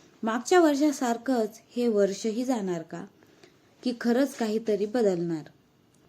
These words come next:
दरवर्षी एकतीस डिसेंबर येतो, लोक पार्टी करतात,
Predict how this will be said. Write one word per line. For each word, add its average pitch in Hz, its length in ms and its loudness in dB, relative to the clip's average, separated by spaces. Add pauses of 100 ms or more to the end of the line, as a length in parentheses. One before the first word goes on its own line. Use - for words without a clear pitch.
(420)
दरवर्षी 254 680 2
एकतीस 247 460 0
डिसेंबर 196 480 -2
येतो, 170 300 -4 (680)
लोक 196 260 4
पार्टी 190 420 -2
करतात, 170 480 -6